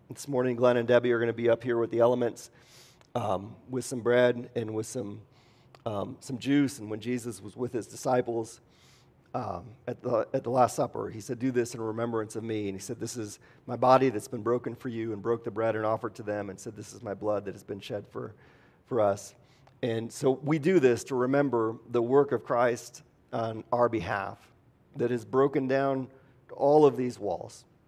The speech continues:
And so we invite you, if you've received, um, what Christ has done for you and who he is, to participate in communion during these next couple of songs. Father, thanks for this passage, and more than that, thanks for the theme throughout the Bible, um,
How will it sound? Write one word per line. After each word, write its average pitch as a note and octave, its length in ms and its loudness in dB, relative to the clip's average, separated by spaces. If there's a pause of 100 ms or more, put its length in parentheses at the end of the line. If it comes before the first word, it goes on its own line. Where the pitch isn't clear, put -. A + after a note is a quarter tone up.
(640)
And C3+ 140 -6
so - 80 -12
we B2+ 140 0
invite C3+ 360 4
you, C3+ 140 2
if A#2 100 -2
you've B2 200 -6
received, B2 460 -6 (480)
um, A#2+ 180 -4
what A#2 120 0
Christ A#2+ 300 2
has A2+ 100 -16
done A#2 220 -2
for A#2 120 -6
you G#2 140 -2
and G2+ 80 -6
who G#2+ 140 -4
he G#2 140 -4
is, G2+ 320 -2 (320)
to - 100 -12
participate G#2+ 680 -6 (420)
in A2 300 -6
communion G#2 600 -6
during G#2+ 220 -4
these G2+ 180 -8
next G#2 320 -8 (120)
couple - 260 -10
of - 80 -18
songs. - 420 -14 (500)
Father, F3+ 240 12
thanks G3 280 8
for G3+ 100 2
this D#3 160 2
passage, D#3 600 2
and B2 260 2
more D3+ 220 8
than C#3 160 6
that, A2+ 200 4
thanks C#3+ 280 0
for D3 160 2
the A#2+ 100 4
theme C3 380 0
throughout B2 340 6
the A#2+ 60 4
Bible, A2 560 2 (1300)
um, A#2 420 -4